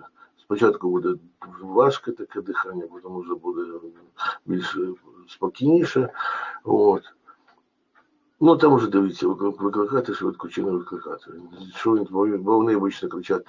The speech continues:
«Не надо швидку, у мене все і так пройде». Ну, ми такі є. Ну, що, ну, що там так говорити? Ви саме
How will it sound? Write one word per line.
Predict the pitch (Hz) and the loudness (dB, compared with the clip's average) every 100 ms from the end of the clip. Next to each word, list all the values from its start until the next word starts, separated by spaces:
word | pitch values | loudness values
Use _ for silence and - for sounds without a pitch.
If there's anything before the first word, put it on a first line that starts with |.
| - - | -10 -6
«Не | - | 2
надо | 104 95 90 | 4 4 2
швидку, | - 95 - | 0 -2 2
у | 101 98 | 2 2
мене | 92 | 0
все | 87 90 | -2 -2
і | 82 - - | -2 -12 -10
так | 76 - | -10 -10
пройде». | - 71 64 - - _ _ - - - - - - - | -12 -12 -12 -18 -20 _ _ -20 -20 -20 -20 -20 -20 -8
Ну, | 135 139 | 4 6
ми | 139 | 8
такі | 127 - | 6 4
є. | 110 92 80 82 | -2 -2 -6 -2
Ну, | 113 | -4
що, | 113 120 | 0 0
ну, | 113 | 0
що | 117 | -2
там | - - | 2 4
так | 113 117 | 4 4
говорити? | 101 - 98 | 4 4 2
Ви | 101 | -2
саме | - 110 | 0 -2